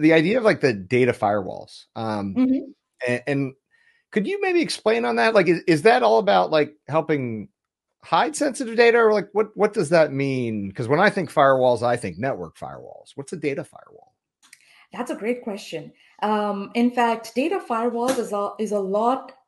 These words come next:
Speaker 2: around setting the, your system prompts. So to your point, it is around sensitive data. It is around making sure that, uh, you are preventing every ways and means for the user to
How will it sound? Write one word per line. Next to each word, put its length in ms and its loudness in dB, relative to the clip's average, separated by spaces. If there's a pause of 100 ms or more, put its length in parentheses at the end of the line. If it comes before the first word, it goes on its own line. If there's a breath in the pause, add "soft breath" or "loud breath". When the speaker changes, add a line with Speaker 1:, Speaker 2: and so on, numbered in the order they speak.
(280)
Speaker 2:
around 540 2
setting 480 -4
the, 240 -6
your 200 -2
system 440 -10
prompts. 580 -6 (260 soft breath)
So 580 0
to 120 -8
your 80 -2
point, 420 -4 (260)
it 120 -2
is 160 2
around 240 2
sensitive 420 -6
data. 360 -12 (300)
It 120 0
is 220 0
around 540 0
making 280 -4
sure 540 0 (300 loud breath)
that, 520 0
uh, 400 -2 (100)
you 200 2
are 460 2 (160)
preventing 720 0
every 560 0
ways 600 0
and 360 -6
means 680 -2 (100)
for 340 0
the 100 -2
user 580 0
to 180 -6